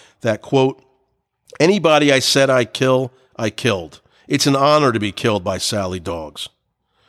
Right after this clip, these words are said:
Other victims of Sal's group had their eyes taken out with spoons or forks. One guy had a piece of his cheek bitten off. But now we're stuck with this sadistic fuck Neil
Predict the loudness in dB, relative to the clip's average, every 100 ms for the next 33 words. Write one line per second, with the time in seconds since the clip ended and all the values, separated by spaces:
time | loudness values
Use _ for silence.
0 | _ _ _ -2 2 2 2 0 0 0
1 | -2 0 2 2 0 0 0 2 0 0
2 | -4 0 0 0 -2 2 2 2 2 -2
3 | -6 -4 0 0 -2 -8 -8 -8 -8 -10
4 | -14 -14 _ -20 _ -2 2 4 2 2
5 | -2 -4 -2 -2 -4 -6 -4 -2 -2 -4
6 | -10 -8 -10 -10 -16 -20 _ _ _ _
7 | _ -6 0 2 2 2 0 0 -2 -2
8 | -2 -2 -2 -4 -2 -2 0 -4 -2 -2
9 | -2 -4 -2 -2 -2